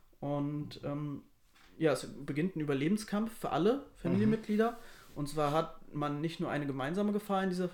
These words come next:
Speaker 1: Klonfamilie, sondern jeder einz-, jedes einzelne Familienmitglied hat einen eigenen
Speaker 2: Gegner.
Speaker 1: Endgegner.
Speaker 2: Ja, quasi
Speaker 1: Ja,
Speaker 2: schon. Ihr
Speaker 1: einen
Speaker 2: eigenes
Speaker 1: Todfeind.
Speaker 2: Spiegelbild. Ja, ja.
Speaker 1: Und, äh, in gewisser
Speaker 2: Sich
Speaker 1: Maßen
Speaker 2: selbst.
Speaker 1: werden diese Familienmitglieder eingeladen, ums Leben zu kämpfen.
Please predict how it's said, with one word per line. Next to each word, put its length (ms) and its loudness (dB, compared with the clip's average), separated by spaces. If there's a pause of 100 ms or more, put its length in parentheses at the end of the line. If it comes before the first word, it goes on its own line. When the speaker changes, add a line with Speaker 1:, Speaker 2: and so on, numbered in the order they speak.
(120)
Speaker 1:
Klonfamilie, 840 2 (480)
sondern 480 -2 (120)
jeder 480 2
einz-, 360 -2
jedes 280 0
einzelne 320 0
Familienmitglied 640 -2 (500)
hat 200 -4
einen 260 -4
eigenen 460 0 (260)
Speaker 2:
Gegner. 220 2
Speaker 1:
Endgegner. 520 6
Speaker 2:
Ja, 180 12 (100)
quasi 200 6
Speaker 1:
Ja, 100 10
Speaker 2:
schon. 220 2
Ihr 80 4
Speaker 1:
einen 80 6
Speaker 2:
eigenes 240 10
Speaker 1:
Todfeind. 500 6
Speaker 2:
Spiegelbild. 60 -12 (320)
Ja, 80 -2
ja. 160 -6
Speaker 1:
Und, 460 4 (100)
äh, 300 6
in 120 2
gewisser 280 2
Speaker 2:
Sich 80 2
Speaker 1:
Maßen 180 4 (180)
Speaker 2:
selbst. 240 0 (720)
Speaker 1:
werden 380 6
diese 260 2
Familienmitglieder 720 4
eingeladen, 460 4
ums 220 -4
Leben 240 2
zu 120 -8
kämpfen. 420 -2